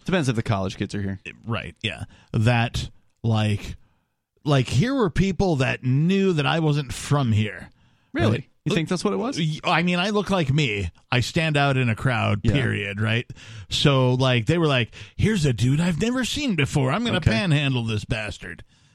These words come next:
Speaker 2: Right?
Speaker 1: I mean, there's one guy who will panhandle you no matter who you are, where you are. I mean,
Speaker 2: Okay,
Speaker 1: he
Speaker 2: sure,
Speaker 1: doesn't care.
Speaker 2: fine. But, like,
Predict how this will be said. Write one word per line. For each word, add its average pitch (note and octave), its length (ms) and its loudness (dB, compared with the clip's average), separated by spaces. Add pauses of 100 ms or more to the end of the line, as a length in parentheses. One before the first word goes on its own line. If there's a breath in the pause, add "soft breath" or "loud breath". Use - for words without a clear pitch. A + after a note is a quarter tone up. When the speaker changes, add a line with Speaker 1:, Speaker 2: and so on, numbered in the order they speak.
(120)
Speaker 2:
Right? G#2+ 300 0 (160 soft breath)
Speaker 1:
I D3 80 2
mean, F3+ 140 4
there's G3 160 2
one F#3+ 180 2
guy C3 240 2
who A#2+ 140 2
will G#2+ 100 0
panhandle A#2+ 540 0
you G2 80 -2
no G#2 120 0
matter G#2 280 0
who B2 120 0
you A#2 200 0
are, G2 180 -2
where G#2+ 180 -2
you G2+ 200 -2
are. F#2 140 -4
I F#2 80 -6
mean, - 40 2
Speaker 2:
Okay, C#3 220 2
Speaker 1:
he C3 60 0
Speaker 2:
sure, - 200 -2
Speaker 1:
doesn't G2 160 -4
care. B2+ 100 0
Speaker 2:
fine. G#2 300 -4 (400 loud breath)
But, D3+ 260 0
like, D3 280 0